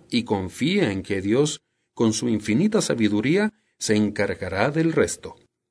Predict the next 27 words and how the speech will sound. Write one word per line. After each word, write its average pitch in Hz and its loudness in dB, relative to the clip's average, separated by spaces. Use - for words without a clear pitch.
Y 120 -4
sabemos 113 2
que 98 0
a 95 0
los 95 -4
que 95 -4
aman 175 2
a 170 4
Dios, 131 -2
todas 208 6
las 202 0
cosas - 2
les 98 -6
ayudan 127 2
a 160 4
bien, 87 -4
esto 196 2
es, - 0
a 104 0
los 101 -2
que 101 -6
conforme 135 2
a - 0
su 110 -4
propósito 139 -2
son 135 0
llamados. 107 -2